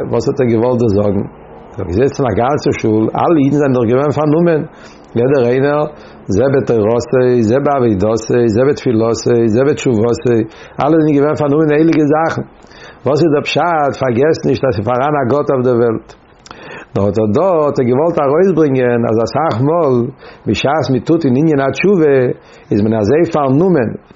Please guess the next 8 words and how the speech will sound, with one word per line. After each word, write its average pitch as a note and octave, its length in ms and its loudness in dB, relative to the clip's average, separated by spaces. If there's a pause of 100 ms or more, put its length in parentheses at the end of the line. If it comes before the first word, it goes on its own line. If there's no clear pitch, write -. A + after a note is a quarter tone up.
(200)
און A2+ 180 0
אזוי B2+ 240 2 (100)
פארגעגט C#3 520 0
און A2 160 0
אזוי C3 280 2
פאר-, B2 440 0
רeinגעלייגט C#3+ 580 0
אין G2+ 100 0